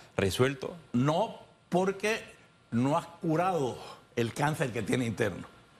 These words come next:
Speaker 2: Tienes que hacer todas las reformas internas que señalo para poder hacer eso. Si no haces esa reforma interna,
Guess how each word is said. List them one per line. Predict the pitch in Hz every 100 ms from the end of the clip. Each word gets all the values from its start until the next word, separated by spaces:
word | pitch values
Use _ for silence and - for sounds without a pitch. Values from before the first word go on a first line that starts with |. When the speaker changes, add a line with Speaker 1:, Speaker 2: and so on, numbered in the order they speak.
| -
Speaker 2:
Tienes | 139 160 175
que | 120
hacer | 113 156 -
todas | - 190 226 180
las | 131
reformas | 127 110 156 156 165 143
internas | 107 107 - 220 240 156 113 87 - - - - -
que | - 110
señalo | - 110 156 131 127 - - - -
para | - 123 120
poder | 131 170
hacer | 170 123 120
eso. | 98 - - - - - - - - - - -
Si | 127
no | 190
haces | 220 220
esa | 170 185
reforma | 147 135 151
interna, | 170 151 165 175